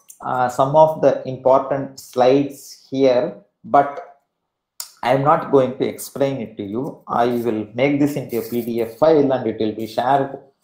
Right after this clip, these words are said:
with the participants who have attended all the sessions by Professor Rajan. And if any of you have any doubts or, uh, questions related to that, you can actually ask me. The main reason why we are not able to understand what it is,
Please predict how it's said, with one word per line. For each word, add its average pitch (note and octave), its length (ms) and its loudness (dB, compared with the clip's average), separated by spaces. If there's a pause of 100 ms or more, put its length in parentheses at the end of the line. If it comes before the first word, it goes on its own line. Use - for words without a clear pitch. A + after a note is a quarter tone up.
(200)
with B2 180 -2
the B2 120 4
participants C3+ 1000 0
who B2 160 -4
have A2 160 0
attended B2 500 -2 (100)
all A#2 320 2
the A2 100 -4
sessions A2+ 480 -8 (100)
by G2+ 140 -6 (100)
Professor G#2+ 380 -8
Rajan. C#3 640 4
And A#2+ 160 -2
if A2+ 160 -2
any C3 240 -2
of D3 220 4
you D3+ 180 0
have G3 420 2 (300)
any C3+ 320 -2
doubts D3 420 4
or, A2 320 2 (140)
uh, G#2+ 440 -6
questions F3 440 0
related A#2 540 -8
to G#2 60 -6
that, - 440 0 (140)
you - 160 -4
can D3+ 340 -2
actually A2 400 -4
ask G2 340 -8
me. - 80 -16 (380)
The B2 180 0
main C4+ 560 4
reason F#3+ 600 4
why D#3+ 160 6
we C3+ 220 0
are A#2+ 140 2
not C3+ 240 -2
able A#2+ 380 -2
to C3 320 -2
understand B2 560 -2
what A2 220 -2
it - 120 -16
is, D3+ 300 -4